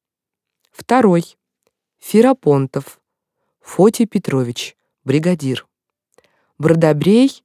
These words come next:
герцога Гурлянского. Прославился походами на недоимщиков. Охоч был до зрелищ, до того охоч,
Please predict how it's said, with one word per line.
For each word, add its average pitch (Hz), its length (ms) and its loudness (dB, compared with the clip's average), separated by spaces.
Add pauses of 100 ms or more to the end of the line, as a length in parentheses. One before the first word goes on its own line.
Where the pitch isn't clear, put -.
(120)
герцога 165 500 -2
Гурлянского. 147 840 -4 (1000)
Прославился 147 800 -2
походами 156 720 0 (360)
на 156 120 2
недоимщиков. 160 1000 0 (680)
Охоч 147 440 -2
был 139 160 -4
до 131 140 -4
зрелищ, 147 680 0 (500)
до 156 160 2
того 156 400 2
охоч, - 560 -2